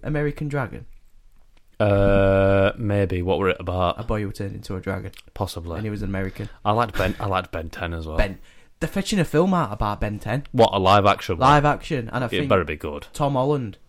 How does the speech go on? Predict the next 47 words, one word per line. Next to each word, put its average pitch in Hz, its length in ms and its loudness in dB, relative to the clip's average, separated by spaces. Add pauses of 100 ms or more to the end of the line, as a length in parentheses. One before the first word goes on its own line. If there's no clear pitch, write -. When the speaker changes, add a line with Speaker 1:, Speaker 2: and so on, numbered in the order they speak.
(260)
Speaker 1:
is 120 140 -6
Speaker 2:
Is 131 180 4
Speaker 1:
playing, 247 280 10
Speaker 2:
it? 98 60 6
Speaker 1:
is - 100 2
playing 123 400 0
him. 110 180 -4
Ben 107 120 2
Speaker 2:
Oh, 113 500 8
Speaker 1:
Ten, 92 60 2
yeah. 85 60 -2
Speaker 2:
wow. 92 320 6
Yeah, 98 160 2
I 92 40 2
might 87 200 -2
go 85 80 -8
watch 82 140 -4
Speaker 1:
I, 127 80 4
I 104 60 2
Speaker 2:
that. 123 80 -2
Speaker 1:
think 147 200 0
it, 139 100 -6
I 101 200 -6
don't 131 160 -4
know 143 100 0
if 127 140 -6
it's - 140 -16
rumours, 107 300 -8
but - 140 -10
I'm 120 100 -10
sure 185 260 -10
I've 160 120 -16
seen 117 220 -12
some - 160 -18
stuff - 240 -12
on 113 160 -10
that. 123 180 -6 (120)
Speaker 2:
Yeah, 82 120 -8
I 78 40 -10
might 82 240 -10
go 82 80 -10
and 78 60 -10
watch - 220 -12
that. - 100 -20
I 80 80 -12
don't 82 180 -12
know. 80 220 -12